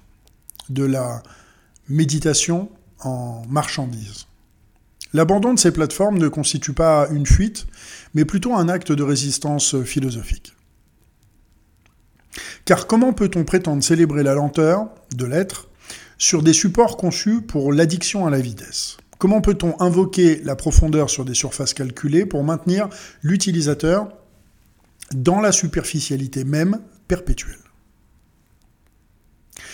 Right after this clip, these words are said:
La poésie, dans son essence même, s'oppose radicalement à cette logique. Elle exige le temps. Elle, euh, demande le silence. Elle, euh, nécessite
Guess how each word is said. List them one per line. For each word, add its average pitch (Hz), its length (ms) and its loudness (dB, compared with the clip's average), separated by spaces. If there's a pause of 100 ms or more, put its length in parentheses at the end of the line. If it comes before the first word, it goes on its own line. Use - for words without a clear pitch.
(840)
La 156 100 2
poésie, 208 360 4
dans 226 100 4
son 160 200 2
essence 151 360 0
même, 208 200 2
s'oppose 170 380 2
radicalement 143 540 0
à 120 40 -6
cette - 220 -10
logique. - 420 -18 (380)
Elle 131 80 -4
exige 131 320 -4
le 131 140 -2
temps. - 180 -14 (1400)
Elle, 127 280 -6
euh, 120 160 -8 (600)
demande 139 380 0
le 139 80 0
silence. - 720 -4 (1120)
Elle, 139 300 0
euh, 135 120 -4 (600)
nécessite 151 760 2